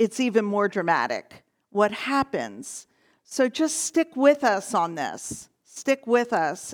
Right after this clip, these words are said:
as we go through this scripture. Luke chapter eight, verses twenty-six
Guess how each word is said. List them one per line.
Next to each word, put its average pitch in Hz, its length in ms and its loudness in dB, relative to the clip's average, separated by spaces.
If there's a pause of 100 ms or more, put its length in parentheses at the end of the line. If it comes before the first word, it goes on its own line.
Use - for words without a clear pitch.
as 208 420 0
we 208 160 2
go 202 280 2
through 208 680 2 (360)
this 196 320 0
scripture. 175 840 -2 (400)
Luke 240 280 0
chapter 226 480 -2
eight, 202 340 2
verses 208 460 -2
twenty-six 208 1000 -4